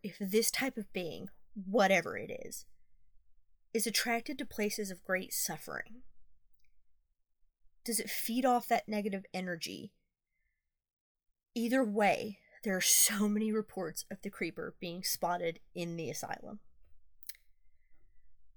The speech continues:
Doors are said to open and close by themselves, and maniacal laughter can sometimes be heard coming from empty patient rooms. A woman named Ruth supposedly haunts the first floor, throwing objects at male visitors.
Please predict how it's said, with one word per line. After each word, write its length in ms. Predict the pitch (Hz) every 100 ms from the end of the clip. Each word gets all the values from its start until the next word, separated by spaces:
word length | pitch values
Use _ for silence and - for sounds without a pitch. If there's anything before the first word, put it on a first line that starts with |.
| 208 -
Doors 320 | 262 262 240
are 60 |
said 260 | 220 202 185
to 160 | - 214
open 220 | 202 220
and 100 | 208
close 240 | 196 190
by 160 | 185 170
themselves, 640 | 175 - 190 98 135 -
and 180 | 202 202
maniacal 560 | 208 202 202 202 202
laughter 400 | 185 165 - -
can 180 | 185 202
sometimes 520 | - 180 - 160 196
be 140 | - -
heard 280 | 180 175 -
coming 300 | 202 190 190
from 180 | 180 -
empty 280 | 170 -
patient 360 | 160 147 - -
rooms. 400 | 107 - - - _ _ _ _ _ _ -
A 60 | 208
woman 240 | 214 302
named 340 | 392 247 196
Ruth 400 | 214 175 104 - -
supposedly 580 | - - 233 233 254
haunts 300 | 196 196 196
the 80 | -
first 320 | - 185 -
floor, 360 | - 151 151 185 _ _ - - _ _ -
throwing 300 | 226 214 220 -
objects 500 | 185 180 170 - -
at 60 |
male 200 | 180 170
visitors. 600 | 170 156 120 82 - -